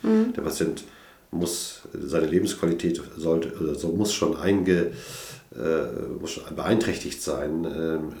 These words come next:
Speaker 2: damit es also auch wirklich einen Grund gibt, einen so großen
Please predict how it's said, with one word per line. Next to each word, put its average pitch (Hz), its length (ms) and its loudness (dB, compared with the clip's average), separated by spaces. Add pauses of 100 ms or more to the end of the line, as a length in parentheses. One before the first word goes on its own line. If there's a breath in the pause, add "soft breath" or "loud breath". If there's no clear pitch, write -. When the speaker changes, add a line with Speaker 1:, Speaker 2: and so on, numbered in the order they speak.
(140)
Speaker 2:
damit 78 280 -6
es - 240 -10
also 82 240 -2
auch - 240 -8
wirklich 73 240 -8
einen 76 160 -8
Grund 85 160 -2
gibt, - 160 -4
einen 76 80 -4
so 76 140 -4
großen 73 460 -4